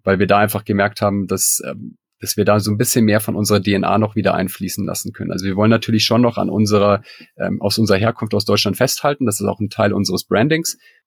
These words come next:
Quasi dann immer Produkte, die auch in Deutschland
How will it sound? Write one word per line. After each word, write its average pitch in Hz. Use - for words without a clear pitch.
Quasi 110
dann 104
immer 117
Produkte, 117
die 110
auch 101
in 104
Deutschland 113